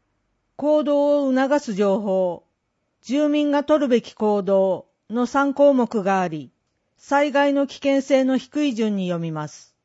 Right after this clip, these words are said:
警戒レベル三、行動を促す情報、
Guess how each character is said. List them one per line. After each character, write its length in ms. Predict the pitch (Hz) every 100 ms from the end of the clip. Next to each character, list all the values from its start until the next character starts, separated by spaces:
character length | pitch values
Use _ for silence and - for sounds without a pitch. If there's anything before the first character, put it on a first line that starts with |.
| _ _ _ _ _ _ _ _ _ _ _ _
警 240 | - 294 294
戒 260 | 294 285
レ 140 | 285 294
ベ 140 | 254
ル 260 | 185 180 135
三、 480 | - 226 220 208 - _ _ _ _ _ _ _
行 260 | - 294 294
動 300 | 285 285 285
を 80 |
促 260 | 277 277 277
す 140 | 233
情 260 | 180 190 190
報、 420 | 185 185 180 170